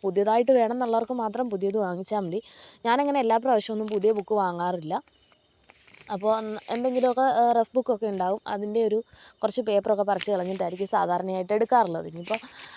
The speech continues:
അത്രയ്ക്കും, ഉം, എന്താ പറയുക, കുറച്ചും കൂടെ, ഏഹ്, വേറെ എന്തെങ്കിലും മന്ത്രങ്ങളോ മറ്റോ ഒക്കെ എഴുതുവാണെങ്കിൽ മാത്രമേ ഉള്ളൂ. ഏഞ്ചൽ നമ്പേഴ്സ് അങ്ങനെ യാതൊരു വിധത്തിലുള്ള റെസ്ട്രിക്ഷൻസും റൂൾസും ഒന്നുമില്ല. കുളിക്കണ്ട, ഏഹ്, നോൺ വെജ്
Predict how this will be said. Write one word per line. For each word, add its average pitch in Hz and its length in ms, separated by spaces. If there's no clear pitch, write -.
അത്രയ്ക്കും, 226 720
ഉം, 240 420
എന്താ 226 260
പറയുക, 208 440
കുറച്ചും 226 300
കൂടെ, 233 160
ഏഹ്, 208 640
വേറെ 214 240
എന്തെങ്കിലും 226 380
മന്ത്രങ്ങളോ 233 580
മറ്റോ 208 280
ഒക്കെ 196 160
എഴുതുവാണെങ്കിൽ 196 540
മാത്രമേ 180 360
ഉള്ളൂ. 175 140
ഏഞ്ചൽ 285 320
നമ്പേഴ്സ് 285 420
അങ്ങനെ 214 240
യാതൊരു 202 340
വിധത്തിലുള്ള 202 420
റെസ്ട്രിക്ഷൻസും 262 1000
റൂൾസും 202 420
ഒന്നുമില്ല. 233 540
കുളിക്കണ്ട, 233 500
ഏഹ്, 214 220
നോൺ 240 240
വെജ് 247 240